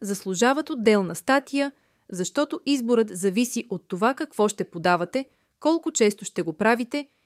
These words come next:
и дали ще упълномощавате друго лице. Заключение, регистрацията за данък добавена стойност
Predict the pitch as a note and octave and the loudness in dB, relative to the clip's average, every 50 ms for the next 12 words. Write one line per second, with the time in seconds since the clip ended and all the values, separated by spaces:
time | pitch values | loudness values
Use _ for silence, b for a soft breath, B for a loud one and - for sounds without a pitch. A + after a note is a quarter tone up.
0 | _ _ - E4 D#4 B3+ C#4+ A#3+ A3+ A#3+ A#3 - B3+ A#3 G#3+ - F#3 F3 E3+ E3 | _ _ -2 -2 0 2 2 2 2 0 0 -2 -2 -2 -2 -2 -4 -6 -6 -6
1 | - - - - - B3 C4 B3+ C4+ C4 D4 B3+ G3 F#3 F3+ D#3+ E3 E3+ E3+ E3 | -8 -10 -8 -2 0 2 2 2 0 -2 -4 -4 -2 -2 -2 0 0 -2 -2 -2
2 | - - F3+ E3 E3+ _ _ _ _ _ _ _ _ _ - G3 F#3+ G3+ - F3 | -2 0 0 0 -2 _ _ _ _ _ _ _ _ _ -6 -4 -4 -4 -4 -6
3 | D#3+ D#3 - A#3+ A#3+ C4+ C4+ C#4+ D4 D4+ D4 _ _ _ _ _ _ _ - - | -8 0 2 4 4 4 2 -2 -4 -6 -8 _ _ _ _ _ _ _ -6 -4
4 | G3 G3 E3 E3+ E3+ - - B3 C4+ D4 - - F4 E4 E4 C#4 C#4 A#3+ G#3+ B3 | -2 -2 -2 -4 -6 -4 0 0 0 0 0 -2 -4 -4 -4 -2 -2 2 2 2
5 | B3+ B3+ B3+ G#3+ F#3+ G3+ F#3 A3 A3 G#3+ G#3+ G3 F#3 - - - G#3+ G#3+ G#3 G#3+ | 2 2 0 -2 -2 0 2 2 2 2 2 0 -2 -4 -2 0 2 2 4 2
6 | C4 C#4 - _ _ | 0 -2 -6 _ _